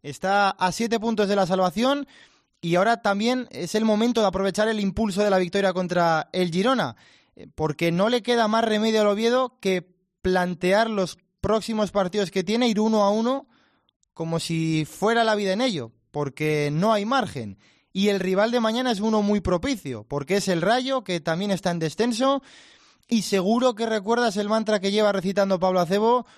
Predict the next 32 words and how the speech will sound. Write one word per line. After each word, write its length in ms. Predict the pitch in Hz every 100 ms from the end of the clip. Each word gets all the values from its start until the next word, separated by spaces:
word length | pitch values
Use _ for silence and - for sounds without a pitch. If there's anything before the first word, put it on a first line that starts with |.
| _ _
unos 340 | - 233 226 -
cuantos 420 | 208 190 180 170
días. 460 | 254 175 95 - - _ _ _ -
El 140 | 175
Oviedo 300 | 170 202 240
le 100 | 226
ganó 200 | 190 196
al 60 | 185
Girona, 440 | 156 196 262 320 _ _ _
el 180 | 175 160
Rayo 380 | 165 220 240 202
perdió 240 | 185 170
en 80 | 202
el 100 | 185
Bernabéu, 560 | 170 160 156 175 240 262 _ _ _
y 160 | 175 180
ahora 240 | 202 226
hay 240 | 226 254 -
seis 440 | - - 254 240
puntos 440 | - 240 240 214 190
de 100 | 196
diferencia 680 | 190 196 226 226 247 247 -
entre 360 | 220 208 202 196
los 200 | 185 165
dos 180 | 220
equipos. 600 | 185 175 180 170 104 - - _ _ _ _ _
No 260 | 170 170 226
hace 200 | 196 190
falta 320 | 208 208 190
que 100 | 180
te 140 | 180
diga 360 | 180 214 240 247